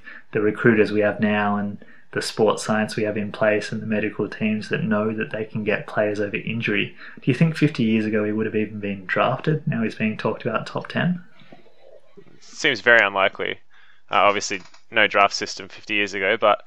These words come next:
Speaker 1: <laughs>
Speaker 2: um, yeah, it, it does, it, it does seem very unlikely. Um,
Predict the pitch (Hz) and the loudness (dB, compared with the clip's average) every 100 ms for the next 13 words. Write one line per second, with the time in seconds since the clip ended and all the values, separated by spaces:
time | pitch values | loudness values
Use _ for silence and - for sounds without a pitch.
0 | - - - - 156 - 117 101 107 107 | -18 -10 -2 2 2 4 2 2 6 6
1 | 151 160 151 180 120 73 - 160 156 151 | 6 6 6 4 0 -4 0 4 4 4
2 | 127 123 117 110 110 - 110 107 - 117 | 6 8 8 8 4 4 0 0 -2 2
3 | 104 104 101 | 2 2 -6